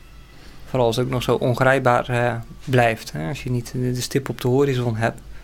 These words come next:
Ehm, ja. Dysreguleerd, noemen we dat een beetje met dat soort taal. Dysreguleert je lichaam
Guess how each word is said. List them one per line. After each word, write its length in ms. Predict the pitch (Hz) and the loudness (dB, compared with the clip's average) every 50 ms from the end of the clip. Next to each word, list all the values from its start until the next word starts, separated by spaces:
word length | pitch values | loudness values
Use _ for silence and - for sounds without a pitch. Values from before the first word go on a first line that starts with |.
| - - - - - - - - - - - - - - - - - - - - - - - - - - - - | -18 -20 -20 -20 -20 -18 -18 -16 -16 -16 -16 -18 -18 -20 -18 -16 -14 -14 -14 -14 -16 -16 -18 -16 -16 -14 -10 -8
Ehm, 300 | 120 120 120 113 117 120 120 113 107 - - - - - - - - - - - - - - - - - - - - - - - - - - - - - - - - - - - - - - - - - - - - - - | -6 -6 -4 -6 -6 -6 -6 -8 -10 -14 -16 -18 -18 -20 -20 -20 -20 -20 -20 -20 -20 -20 -20 -20 -20 -20 -20 -20 -18 -18 -18 -18 -18 -18 -18 -18 -18 -18 -20 -20 -20 -20 -20 -20 -20 -20 -20 -20 -20 -20 -20 -20 -16 -14 -12
ja. 100 | 123 120 117 113 110 - - - - - - - - - - - - - - - - - - - - - - - - - - | -10 -10 -10 -12 -14 -16 -16 -16 -16 -16 -14 -16 -16 -16 -18 -20 -20 -20 -20 -20 -18 -18 -18 -18 -20 -18 -18 -18 -16 -14 -6
Dysreguleerd, 880 | 131 127 131 127 - 123 127 131 131 123 120 123 127 131 131 131 - | -2 0 0 0 0 0 0 2 2 2 2 0 0 0 0 -2 -2
noemen 220 | 135 127 127 123 123 | -2 0 2 2 2
we 60 | 120 | 0
dat 140 | 120 117 - | -2 -2 -2
een 100 | 127 123 | -2 0
beetje 300 | 123 127 123 - - - - | 0 0 -2 -2 -4 -6 -6
met 100 | 135 127 - | -6 -6 -8
dat 80 | 131 | -8
soort 180 | - - 127 - | -8 -8 -6 -4
taal. 280 | - 127 123 123 - | -2 0 0 0 0
Dysreguleert 840 | 139 135 131 131 135 127 127 123 123 135 131 131 131 131 131 127 127 - | 0 0 0 0 0 0 0 0 0 0 0 0 0 2 0 0 0 0
je 140 | 127 120 | 0 0
lichaam 500 | 123 127 131 131 - 127 120 120 120 120 | 2 0 0 0 0 0 0 0 0 -2